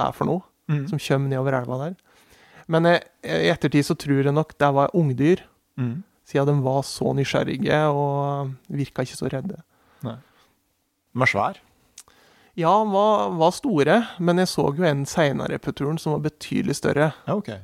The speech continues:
Speaker 1: Ja, så jeg tror at derfor jeg liksom baserer meg på at det måtte være noe ungdyr.
Speaker 2: Ja.
Speaker 1: Mm.
Speaker 2: Hvordan var det, synes du det var liksom å, ja, å få sove og sånn med vissheten om at det er bjørn i området?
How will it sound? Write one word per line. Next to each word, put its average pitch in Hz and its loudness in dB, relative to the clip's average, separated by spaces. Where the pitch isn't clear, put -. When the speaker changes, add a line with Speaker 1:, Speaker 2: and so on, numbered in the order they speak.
Speaker 1:
Ja, - 0
så - -4
jeg 151 2
tror 139 -2
at 139 -8
derfor 131 -4
jeg 131 -6
liksom 127 -10
baserer 131 -6
meg 123 -12
på - -12
at - -12
det 131 -12
måtte - -10
være 123 -4
noe 135 -4
ungdyr. 135 -4
Speaker 2:
Ja. 120 -2
Speaker 1:
Mm. 127 -8
Speaker 2:
Hvordan 156 -2
var 139 4
det, 131 -6
synes 139 -10
du 127 -6
det 131 -2
var 101 -2
liksom 107 -8
å, 101 -8
ja, 139 -2
å 131 -12
få 131 -14
sove 90 -6
og 98 -6
sånn 107 -14
med 98 -8
vissheten 90 -12
om 90 -14
at 95 -8
det 95 -8
er 82 -12
bjørn 92 -10
i 113 -10
området? 110 -12